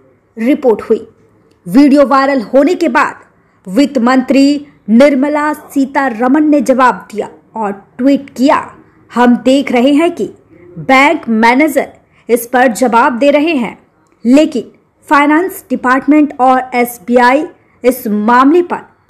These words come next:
इंसानियत दिखाते हुए कदम उठाए। क्या आपके पास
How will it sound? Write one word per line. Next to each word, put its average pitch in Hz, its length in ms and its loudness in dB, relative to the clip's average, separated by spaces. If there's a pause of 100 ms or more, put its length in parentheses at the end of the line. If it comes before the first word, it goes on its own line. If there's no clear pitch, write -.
(280)
इंसानियत 294 600 2
दिखाते 262 600 -2
हुए 269 200 0
कदम 254 400 0
उठाए। 220 360 -4 (600)
क्या 269 180 2
आपके 247 520 0
पास 262 580 -2